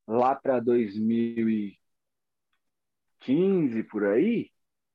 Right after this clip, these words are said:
eu peguei, acho que o meu primeiro, o meu primeiro Pro,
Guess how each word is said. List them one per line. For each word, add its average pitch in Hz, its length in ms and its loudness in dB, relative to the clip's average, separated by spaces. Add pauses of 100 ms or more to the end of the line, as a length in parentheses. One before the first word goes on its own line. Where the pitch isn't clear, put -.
(380)
eu 117 120 2
peguei, 117 320 2
acho 123 260 2
que - 60 -4
o 139 40 4
meu 135 140 4
primeiro, 135 520 2 (500)
o 127 80 -4
meu 123 120 2
primeiro 139 840 0
Pro, 117 300 -2